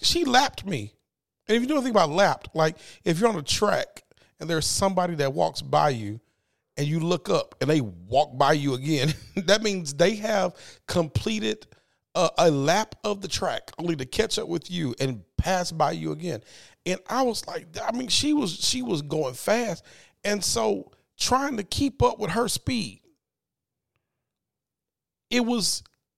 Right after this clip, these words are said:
it was crazy because, one,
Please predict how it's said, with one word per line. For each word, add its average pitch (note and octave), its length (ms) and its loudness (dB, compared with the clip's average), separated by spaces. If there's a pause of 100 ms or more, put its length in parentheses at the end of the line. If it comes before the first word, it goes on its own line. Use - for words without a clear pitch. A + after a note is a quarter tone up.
(640)
it B3+ 100 0
was A#3 200 -2
crazy - 920 -4 (1120)
because, G#3+ 560 0 (420)
one, C4+ 440 -4